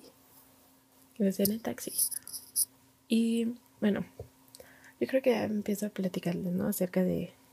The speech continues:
mis experiencias. Han sido bastantes, de hecho, pero puse unas como neutrales, unas como medio comunes, que a cualquiera le pudiera pasar, y otras que digo,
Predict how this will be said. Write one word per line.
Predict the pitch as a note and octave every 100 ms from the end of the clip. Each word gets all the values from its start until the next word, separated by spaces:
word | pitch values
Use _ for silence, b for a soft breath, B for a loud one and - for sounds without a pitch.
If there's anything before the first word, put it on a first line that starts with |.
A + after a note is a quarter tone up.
| -
mis | G3 G3 F#3
experiencias. | F3+ - - - F#3+ - - - - - - - B B B B B B
Han | B3+
sido | - E4+
bastantes, | D4 E3+ - - F#3+ G3 - - G3+
de | F#3 F#3+
hecho, | F#3 - F3+ F3+ F3+
pero | G3 F#3+ F3 F3 - - _ _ _ _ b b _
puse | - G3 A3
unas | A#3 A#3+ B3
como | G3+ G3
neutrales, | F#3 F3+ F3+ - A#3 B3 A#3+ A#3 A#3 A#3 A#3 A#3 - - -
unas | G#3+ G#3+ G#3+
como | G3 F3+
medio | F3+ F#3 -
comunes, | - G3+ F#3+ G#3+ B3 B3 A#3+ A#3+ A#3+ -
que | -
a | F3+
cualquiera | F#3 F#3+ G3+ G3+
le | G#3
pudiera | F#3+ F#3+ F#3
pasar, | F#3 - - - C#4 C#4 - b b b b b -
y | A3
otras | G#3 A3 -
que | F#3+
digo, | F3+ F3